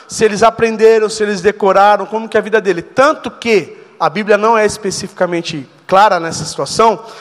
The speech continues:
mas Jesus, a gente vê que num determinado momento eles estavam no templo sendo questionado pelos mestres e rabinos. Ele era muito inteligente, tanto que eles ficavam perguntando e Jesus ficava ali respondendo as coisas. Por quê? Jesus, provavelmente, por ser uma criança normal,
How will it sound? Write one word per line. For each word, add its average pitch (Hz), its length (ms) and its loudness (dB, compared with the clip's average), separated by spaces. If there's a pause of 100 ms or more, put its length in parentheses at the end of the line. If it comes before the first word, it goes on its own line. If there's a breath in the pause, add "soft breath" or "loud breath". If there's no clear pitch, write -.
(220 loud breath)
mas 214 220 0
Jesus, 226 580 0
a 214 40 2
gente 214 220 -4
vê 202 220 2
que 220 160 -8
num 311 240 0
determinado 254 720 2
momento 220 420 0
eles 220 140 -4
estavam 233 300 2
no 240 100 -6
templo 240 440 -2
sendo 254 300 -4
questionado 240 840 0
pelos 247 280 -10
mestres 226 420 0
e - 20 -10
rabinos. 262 580 0 (500 loud breath)
Ele 240 100 4
era 269 140 4
muito 294 340 2
inteligente, 277 580 -4
tanto 277 240 -2
que 294 60 -6
eles 285 120 -6
ficavam 285 260 0
perguntando 302 720 0
e - 20 -8
Jesus 294 280 -4
ficava 294 320 2
ali 285 240 -2
respondendo 294 680 0
as 320 100 -6
coisas. 247 220 0
Por 302 100 -10
quê? 208 200 -4
Jesus, 208 580 -2
provavelmente, 233 960 2
por 190 160 -10
ser 220 200 0
uma 226 120 2
criança 196 460 -4
normal, 196 720 2